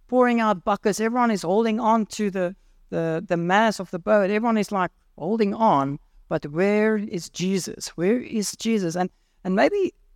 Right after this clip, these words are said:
you feel sometimes like that, asking this question when you go through storms, when you go through pain, when you go through suffering, "Where is God?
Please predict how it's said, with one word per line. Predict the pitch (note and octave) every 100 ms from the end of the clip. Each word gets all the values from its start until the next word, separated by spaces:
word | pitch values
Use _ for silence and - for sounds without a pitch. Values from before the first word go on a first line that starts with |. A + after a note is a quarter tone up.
| _
you | G3 A#3
feel | D4 D4+ A#3+
sometimes | - G3+ F3+ E3+ E3+ -
like | E3 -
that, | D#3 C#3+
asking | F3 G3+ A3
this | G3+ E3+
question | - G#3 - F#3+ E3+
when | D#3+
you | E3 G#3
go | G#3 G3+ F#3
through | - F3+
storms, | - G3 F3+ D3
when | D#3+
you | F#3 G#3
go | G3
through | F#3 G3 - -
pain, | F#3+ E3
when | F3
you | G#3+ A3
go | G#3 F#3+
through | -
suffering, | F3+ - A3+ - E3+ C#3 _ _ _
"Where | C#3+ E3 F#3 G3+ G#3 G#3 G#3 _ _ _ _ _
is | F3 F3 E3+ D#3+ D#3 D#3 - _ _ _ _ _ -
God? | C#3 C3 A#2 A2 -